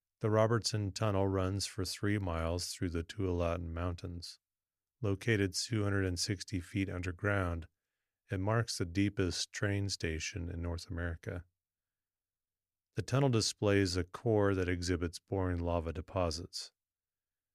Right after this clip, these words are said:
For the first thirty-nine hundred feet of the tunnel,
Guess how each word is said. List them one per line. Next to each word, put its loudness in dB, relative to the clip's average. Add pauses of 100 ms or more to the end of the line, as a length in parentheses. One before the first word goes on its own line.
(220)
For -2
the 2
first 2
thirty-nine 2
hundred -2
feet 0
of -2
the -4
tunnel, -2